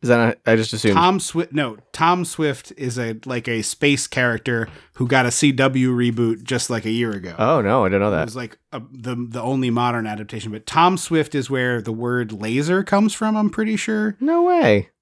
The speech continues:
Speaker 2: It was, like, it was that kind of spacey novels. They were, like, he was, like, zapping things with ray guns.
Speaker 1: Hmm. Yeah, I was, I, I, when I was younger, I assumed Alan Quartermain was, like, made up f-, by the League of Extraordinary Gentlemen authors,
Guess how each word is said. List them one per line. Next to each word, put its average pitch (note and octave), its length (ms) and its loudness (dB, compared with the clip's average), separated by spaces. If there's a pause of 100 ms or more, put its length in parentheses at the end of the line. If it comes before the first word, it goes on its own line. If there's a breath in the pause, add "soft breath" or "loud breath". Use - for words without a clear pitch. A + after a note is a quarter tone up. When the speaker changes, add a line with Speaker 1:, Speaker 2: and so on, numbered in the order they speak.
(480)
Speaker 2:
It - 220 -12
was, B2+ 200 -4
like, B2+ 280 -6
it D#3 80 -4
was D3+ 180 -2
that D#3+ 240 0
kind D#3 240 -2
of C3 80 -6
spacey B2+ 720 -6
novels. A#2 520 -6
They A#2+ 120 -4
were, A2+ 120 -6
like, G#2 420 -10
he C#3 180 -2
was, A#2 240 -2
like, G#2+ 320 -6
zapping A#2+ 560 0
things A#2+ 240 2
with G#2 120 -4
ray G#2 200 -4
guns. D2+ 480 -8 (120)
Speaker 1:
Hmm. D#3 200 -4 (1080 soft breath)
Yeah, C3+ 160 0
I D#3+ 40 2
was, E3 220 2
I, D3+ 180 2
I, D3+ 60 2
when D3 180 2
I E3 40 2
was D3+ 120 2
younger, C3+ 400 2
I A2+ 80 4
assumed B2+ 420 2
Alan G#2 220 2
Quartermain G#2+ 420 2
was, F#2+ 200 0
like, F#2+ 280 0
made G#2+ 380 2
up G#2 280 2
f-, - 160 -16 (100)
by G2 380 2
the F#2+ 60 -2
League G2+ 180 -2
of G2+ 100 0
Extraordinary F#2+ 460 0
Gentlemen G2 320 2
authors, D#3+ 520 0